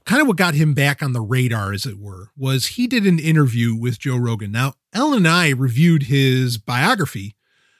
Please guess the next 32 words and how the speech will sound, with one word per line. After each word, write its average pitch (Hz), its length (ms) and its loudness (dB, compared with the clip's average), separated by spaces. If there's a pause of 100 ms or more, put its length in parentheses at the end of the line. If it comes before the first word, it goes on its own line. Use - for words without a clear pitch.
(180)
um, 120 480 -4 (240)
I, 123 140 -20 (200)
quasi-autobiography, 180 1200 -2
I 180 60 -4
guess, 175 180 -4
but 139 180 -6 (120)
anyway, 143 220 2
his 123 100 0
biography, 156 480 0
we, 143 480 -10 (100)
because 135 360 0
it's 135 240 -10
speaking 156 340 -2
in 135 80 0
the 123 80 -2
first 131 240 -4
person, 120 300 -6
but 107 100 -8
I'm 107 80 -6
pretty 127 160 -4
sure 117 160 -4
he 107 60 -4
had 101 100 -6
a - 20 -14
ghostwriter. 98 520 -16
Anyway, 135 260 0 (480)
we 269 220 4
reviewed 185 360 6
that. 127 220 2
It's 123 120 -6
called 135 220 -2
Dreamland, 110 640 -2